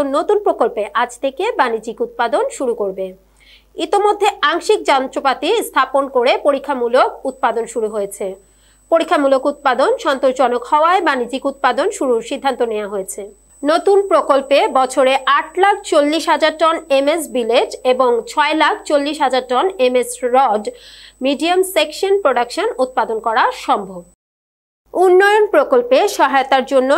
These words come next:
তিনশো ঊনচল্লিশ দশমিক চুয়ান্ন মিলিয়ন ইউরো দিচ্ছে জার্মানি, যা বাংলাদেশি মুদ্রায় তিন হাজার চারশো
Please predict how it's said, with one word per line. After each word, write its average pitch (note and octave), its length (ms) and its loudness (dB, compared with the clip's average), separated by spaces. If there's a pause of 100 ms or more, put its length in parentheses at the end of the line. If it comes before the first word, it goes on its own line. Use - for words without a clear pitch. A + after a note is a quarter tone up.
(140)
তিনশো D#4 280 2 (180)
ঊনচল্লিশ G4 500 4 (100)
দশমিক B3+ 360 2 (100)
চুয়ান্ন D4+ 300 0 (140)
মিলিয়ন C#4 320 2 (180)
ইউরো C4 320 4
দিচ্ছে C#4 300 -4 (160)
জার্মানি, F3+ 440 -2 (540)
যা B3+ 180 2 (160)
বাংলাদেশি D#4+ 480 2 (120)
মুদ্রায় B3 500 2
তিন D#4 140 -2 (120)
হাজার C#4 280 2 (100)
চারশো B3 340 0